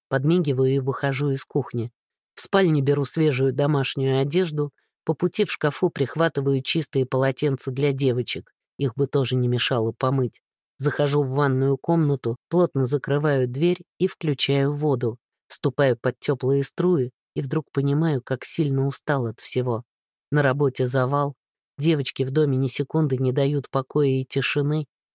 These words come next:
беспокойство за Аню не отступает ни на миг. В голове постоянно жужжат сотни мыслей.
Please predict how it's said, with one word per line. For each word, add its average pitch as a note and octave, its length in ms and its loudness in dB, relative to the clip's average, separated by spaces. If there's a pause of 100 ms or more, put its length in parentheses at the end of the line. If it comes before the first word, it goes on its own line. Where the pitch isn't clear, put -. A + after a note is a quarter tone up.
(120)
беспокойство C3+ 720 0
за C3 240 2
Аню D3 240 2
не C3+ 160 2
отступает C3 800 -2
ни C#3 120 0
на C#3 180 0
миг. C3+ 340 -2 (320)
В D3 80 -6
голове D3+ 340 2
постоянно D3+ 680 0
жужжат C#3+ 520 -2
сотни D3 380 -2
мыслей. D3+ 560 -2